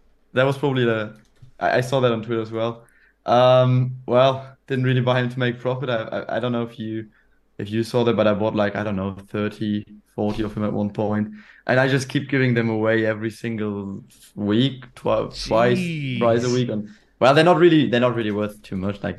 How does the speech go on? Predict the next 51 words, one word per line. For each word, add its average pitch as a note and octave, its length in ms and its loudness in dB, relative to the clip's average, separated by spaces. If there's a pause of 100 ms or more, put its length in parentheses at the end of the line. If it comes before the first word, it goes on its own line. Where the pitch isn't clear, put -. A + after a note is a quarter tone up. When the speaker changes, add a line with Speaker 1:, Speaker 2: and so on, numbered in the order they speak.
(140)
Speaker 1:
I - 80 0
don't B2+ 120 4
know F2 160 0
how, F2 260 -4
how F#2 80 -6
much F#2+ 120 -4
he's - 60 -18
going F#2 200 -4
for. G#2 100 0
It's C#3 100 2
like D#3 140 4
an A2+ 100 2
insider G#2 540 -2
in F2+ 60 -8
my F2+ 100 -6
community, F#2+ 440 -4
you F#2+ 100 -2
know. G2 220 -4 (380)
This G2+ 160 -2
guy, G2+ 240 4
he B2+ 100 6
plays D3+ 220 4
for, A2+ 280 2
he A#2 60 4
plays C3+ 160 0
in A#2 60 -2
the A2 60 0
Belgian G#2+ 360 0
league A#2 240 0
for G#2 180 -6
O G#2+ 160 -4
H G#2+ 240 -8
Leuven. G#2 400 -8 (420)
So, A2+ 460 6
uh, A2 60 8
no, D3+ 260 4
I B2+ 80 4
don't C3 160 2
think C3 140 0
I'm B2 100 0
ever A#2+ 160 -2
gonna A#2 140 0
make A#2 160 -4
any A2+ 120 -6
profit A2+ 320 -6
because A2+ 180 -4
I G#2 60 -2
keep G2+ 220 -10
giving A2 220 0
them G#2 120 0
away. G#2 340 -2